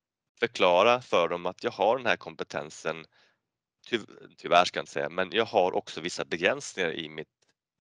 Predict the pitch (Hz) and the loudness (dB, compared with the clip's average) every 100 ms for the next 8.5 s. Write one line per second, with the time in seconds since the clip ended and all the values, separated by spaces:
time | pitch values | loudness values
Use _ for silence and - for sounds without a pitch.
0 | _ _ - 92 85 113 90 87 107 - | _ _ -20 -18 2 4 4 0 -8 -8
1 | - - - - _ _ _ _ _ _ | -8 -8 -14 -20 _ _ _ _ _ _
2 | _ _ _ _ _ _ _ _ - 139 | _ _ _ _ _ _ _ _ 0 2
3 | 135 - - 113 98 - 90 101 - - | 2 -4 4 6 6 0 -2 -2 -2 -8
4 | 82 85 67 - - 98 80 71 67 58 | -6 -6 -8 -8 -8 -8 -8 -8 -8 -8
5 | _ _ 87 87 78 - - 87 80 160 | _ _ -10 -8 -6 -8 2 2 2 -4
6 | - - 73 - - _ _ _ _ - | -4 -10 -12 -10 -16 _ _ _ _ 0
7 | 123 110 98 92 87 - 123 - - 90 | 4 4 4 -2 -2 -2 -8 -8 0 0
8 | 87 - 87 85 | 0 -2 -2 -2